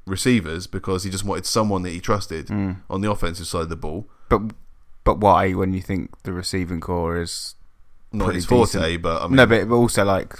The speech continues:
Speaker 2: pretty decent.
Speaker 1: Yeah, but they were trying to fit in Sanu and, um, Taylor Gabriel in with Julio Jones at the time, so he did make that transition work.
Speaker 2: Mm.
Speaker 1: And so that, so he's actually pretty pretty good. The offensive side of the ball wasn't a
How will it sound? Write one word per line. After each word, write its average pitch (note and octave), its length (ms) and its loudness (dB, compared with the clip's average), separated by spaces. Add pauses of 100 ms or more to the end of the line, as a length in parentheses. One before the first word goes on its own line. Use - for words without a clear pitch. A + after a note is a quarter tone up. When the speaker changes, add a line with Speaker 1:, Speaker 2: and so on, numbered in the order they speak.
(120)
Speaker 2:
pretty - 220 0
decent. G2+ 560 -4 (280)
Speaker 1:
Yeah, A#2+ 180 6
but A2+ 160 -2
they A#2+ 100 2
were A#2 120 2
trying A2+ 260 2
to G2 80 -4
fit - 240 -2
in G2+ 220 -2
Sanu G2+ 680 0
and, F2+ 400 -4
um, F2 200 -4
Taylor F#2 280 2
Gabriel F2+ 680 -2
in F#2+ 140 -4
with F2 320 -6
Julio F2+ 260 -4
Jones F2+ 320 -4
at A#1 60 -14
the D2+ 80 -10
time, E2+ 340 -2
so E2+ 280 -4 (260)
he - 80 -12
did G2+ 200 -4
make G2 120 -6
that E2 160 -6
transition F2+ 460 -6
work. E2+ 280 -2
Speaker 2:
Mm. F2+ 220 -6 (720)
Speaker 1:
And F#2 140 -8
so G2+ 120 -2
that, G#2 260 -4
so A#2 60 -4
he's C3 100 0
actually G#2+ 300 -4
pretty F2 340 -2 (340)
pretty F#2+ 200 4
good. F#2+ 320 -2 (800)
The C3+ 80 4
offensive G#2 380 0
side G#2+ 140 2
of F#2+ 80 -2
the F#2+ 120 -4 (280)
ball G2 140 0
wasn't F#2 300 -4
a F2+ 80 -6